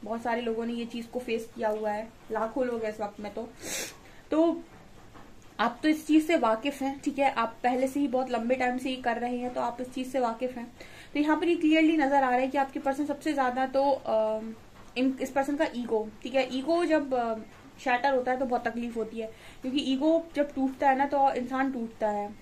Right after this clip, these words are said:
ठीक है। आज के time में और कुछ ग-, जाए तो कोई दिक्कत नहीं है, पर ईगो जब जाता है या ईगो टूटता है तो बहुत तकलीफ होती है। ये वाली एनर्जी यहाँ पर निकल कर आ रही है। So अभी आप अपने person को blessings और healing भेज सकते हैं,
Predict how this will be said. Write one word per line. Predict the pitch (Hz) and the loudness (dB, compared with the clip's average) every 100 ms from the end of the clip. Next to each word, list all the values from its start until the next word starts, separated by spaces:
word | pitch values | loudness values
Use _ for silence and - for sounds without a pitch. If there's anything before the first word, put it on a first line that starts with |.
| - | -12
ठीक | 247 | -2
है। | 247 | 0
आज | 233 240 | 2 -2
के | 269 277 | -2 -2
time | 262 262 | -2 0
में | 277 | -2
और | 269 247 254 | 0 0 0
कुछ | 302 - 294 | -4 -6 -2
ग-, | 254 233 220 220 208 | -2 2 4 4 4
जाए | 226 254 277 | 2 2 0
तो | 277 | -2
कोई | 269 | -2
दिक्कत | 247 247 254 254 | -2 -4 -6 -6
नहीं | 240 | -8
है, | 247 | -4
पर | 254 - | -4 -4
ईगो | 247 302 | -2 2
जब | 311 269 | 2 2
जाता | 240 214 226 | 0 -2 -2
है | 226 | -2
या | 226 - | -2 -4
ईगो | 233 294 | -4 0
टूटता | 311 262 254 240 | 0 -2 -4 -6
है | 226 214 - - - - - - | -4 -4 -6 -16 -18 -20 -10 -4
तो | |
बहुत | 254 269 262 | 4 4 4
तकलीफ | 254 247 247 220 | -2 -4 -6 -8
होती | 202 214 | -8 -8
है। | 220 214 - - - - - - - - - - - | -8 -8 -12 -20 -20 -20 -20 -20 -20 -20 -20 -12 -2
ये | 247 | 4
वाली | 262 247 302 | 6 8 6
एनर्जी | 269 269 277 | 4 2 4
यहाँ | 277 | 4
पर | 262 | 4
निकल | 254 226 226 | 0 2 2
कर | 226 | 2
आ | - 208 | -4 -4
रही | 208 | -6
है। | 214 | -2
So | |
अभी | 277 302 | 0 0
आप | 262 262 | 0 -2
अपने | 262 277 | 0 0
person | 254 262 269 | -2 -2 -2
को | 240 | -2
blessings | 226 233 269 269 | -2 -2 -2 0
और | 262 247 | 0 0
healing | 226 240 247 | -2 -2 -2
भेज | 233 | -2
सकते | 240 220 - | -4 -8 -6
हैं, | 233 233 | -6 -6